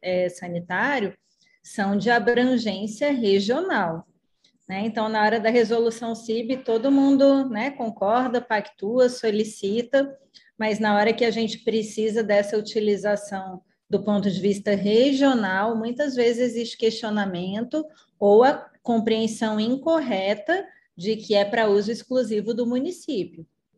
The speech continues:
né? Então, toda vez que a gente pactua alguma coisa em cib,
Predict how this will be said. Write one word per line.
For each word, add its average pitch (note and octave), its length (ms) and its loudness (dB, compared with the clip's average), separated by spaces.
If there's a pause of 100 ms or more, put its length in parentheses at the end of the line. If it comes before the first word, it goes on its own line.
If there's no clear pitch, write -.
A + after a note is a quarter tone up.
(160)
né? F#3+ 180 -8
Então, A3 300 -6
toda G3+ 240 0
vez C4+ 220 0
que - 80 -4
a A3 60 0
gente G#3+ 260 -4
pactua A3+ 580 0
alguma B3+ 280 2
coisa G3+ 340 2
em A3 100 2
cib, A3+ 760 -2